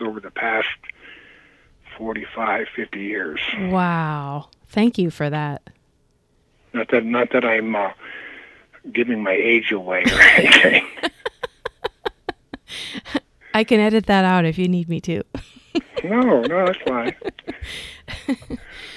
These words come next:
Speaker 2: All right. Well, Dixon, thank you so much for being on the podcast and talking about the Quad City Bicycle Club. And, um, I guess, you know, if people wanna find out more information about the club,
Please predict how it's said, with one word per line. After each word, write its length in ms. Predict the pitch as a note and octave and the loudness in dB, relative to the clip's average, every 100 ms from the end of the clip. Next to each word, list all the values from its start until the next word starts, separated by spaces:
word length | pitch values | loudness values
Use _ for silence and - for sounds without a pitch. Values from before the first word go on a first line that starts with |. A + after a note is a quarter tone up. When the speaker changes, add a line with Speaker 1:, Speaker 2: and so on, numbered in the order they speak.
| - - - - - | -18 -20 -20 -10 0
Speaker 2:
All 220 | A#3+ A#3 | 4 6
right. 240 | A#3+ B3 | 8 6
Well, 180 | A#3 A#3 | 8 6
Dixon, 540 | G#3 D4 - G#4 F4+ | 6 2 4 4 4
thank 360 | C4+ C#4 D4+ - | 6 4 4 0
you 60 | G#4 | 0
so 180 | - | 4
much 260 | B3+ B3 - | 6 4 2
for 140 | - | 0
being 240 | A3 B3 C4 | 4 6 6
on 120 | B3+ | 6
the 100 | A3 | 4
podcast 680 | - G#3 A#3 C#4 C#4 C#4 - | 2 0 0 0 0 0 2
and 180 | F#3 F3 - - - | 2 0 -4 -20 0
talking 360 | A#3+ A#3+ C#4 | 2 4 6
about 340 | A#3+ G3 G3+ G#3+ | 6 4 0 0
the 100 | G3 | -2
Quad 320 | - F#3+ G3+ | 2 2 0
City 320 | - G#3+ G#3 | 0 2 2
Bicycle 480 | F3+ E3+ - A3 G#3 | 2 2 2 0 0
Club. 480 | - G3 G3+ G#3+ F3+ | 2 2 4 4 2
And, 260 | D#3+ D#3+ E3 - - - - F3 | 2 0 -4 -10 -20 -20 -6 0
um, 220 | F3 E3+ | 2 4
I 80 | A3 | 4
guess, 320 | G#3+ D#4+ - - | 4 4 2 4
you 80 | A#3 | 6
know, 160 | G#3+ | 6
if 80 | G3 | 2
people 320 | - D#4 D#4+ | 0 2 2
wanna 260 | A#3+ G#3+ F#3 | 4 4 2
find 320 | - G#3 A3 | 2 2 4
out 140 | G3+ F#3+ | 2 4
more 200 | F#3+ F#3+ | 4 2
information 520 | G3 F#3 F#3 F#3 F#3+ | 2 2 2 2 0
about 320 | D#3+ D#3 D#3 | 0 -2 0
the 100 | B3+ | -2
club, 380 | - C4+ C#4+ | -2 -2 0